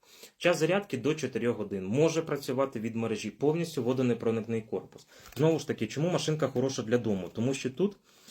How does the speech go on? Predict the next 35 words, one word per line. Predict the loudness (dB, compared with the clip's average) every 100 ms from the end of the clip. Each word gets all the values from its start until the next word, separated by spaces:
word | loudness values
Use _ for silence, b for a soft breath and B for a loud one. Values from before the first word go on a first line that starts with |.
| B -2
а, | 2 4 2 0 -8 -10 -8 0
є | 2
стрілка | 2 4 4 4 0
і | 0
показано, | 0 4 4 4 2 0 -2
в, | -4 2 4 4 2
скільки | 2 -2 2 0
міліметрів | 4 4 2 2 0
зріз. | 2 2 2 0 -10 _ -8
Тобто | -4 2
нуль | 4 4
п'ять, | 4 4 4
можна | 0 2 0 -2
відрегулювати | 0 2 2 2 2 2 0 -4 -6 b b b b 2
до | 2
двох | 4 2
з | 2
половиною | 2 4 4 4 4 4
на | 2
машинці. | 2 0 -2 -2 -4
Плюс | 2 2 2 0
додатково | 2 2 0 0 0 2
в |
нас | 0 0 -2
ідуть | -2 0 0
насадки | 0 0 -2 -8
в | -4
комплекті, | -2 2 0 0 -6
їх | -2 -2 -4 -16 B B B B B
в | 0
комплекті | 2 6 4 4 0 -2
шість | 0 -2 -4 -4
до | 0 0
вісімнадцяти | 0 -2 0 0 0 2
міліметрів. | 2 2 -2 -2 -4